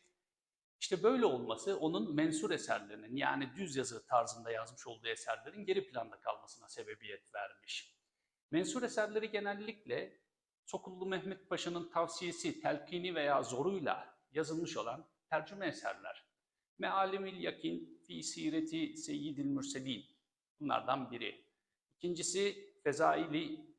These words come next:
Cihat ve üçüncüsü Hayatul Kulub, yakın zamanda yeni bulundu, neşredilmesi bekleniyor.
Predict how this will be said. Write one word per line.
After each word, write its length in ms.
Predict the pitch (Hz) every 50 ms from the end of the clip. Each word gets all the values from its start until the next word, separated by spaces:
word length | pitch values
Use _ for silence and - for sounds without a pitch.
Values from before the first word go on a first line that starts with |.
| _ _
Cihat 640 | - 139 135 - 120 107 117 - - - - - - _ _ _ _ _ _ _ _ _ _ _ _ -
ve 420 | 135 127 131 131 - - - - - _ _ _
üçüncüsü 840 | - - - 196 196 196 185 - - 202 202 196 - - - - - _ _ _ -
Hayatul 520 | 156 165 175 180 180 180 - 185 180 170
Kulub, 400 | - - 170 156 143 151 147 - - - - _ _ _ _ _ -
yakın 220 | 147 143 - 151
zamanda 680 | 135 123 139 139 139 135 131 131 123 135 139 127 - - - - - _ _ _ _ _ -
yeni 220 | 135 131 147 135
bulundu, 680 | 127 127 127 127 123 120 135 135 139 127 - - 123
neşredilmesi 880 | 127 127 127 - - 123 127 127 120 123 120 113 - - 127 117 - -
bekleniyor. 540 | 120 117 - _ 117 110 110 113 117 139